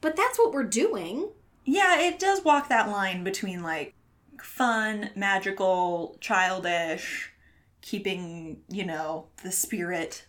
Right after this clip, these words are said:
Speaker 2: alive of the season. And, I mean, were you, when you, f-, so what was your, like, reckoning?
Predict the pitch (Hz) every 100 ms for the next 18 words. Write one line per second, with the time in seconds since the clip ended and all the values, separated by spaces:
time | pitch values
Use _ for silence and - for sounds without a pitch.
0 | _ - 185 175 180 170 165 165 - 180
1 | 170 165 160 - 208 180 190 180 165 165
2 | 190 - - - _ _ 226 196 185 175
3 | 170 175 - - - _ - 285 240 196
4 | 175 196 208 202 196 208 202 214 220 -
5 | - - - 226 294 285 359 339 277 254
6 | 262 220 190 202 262 - 180 - -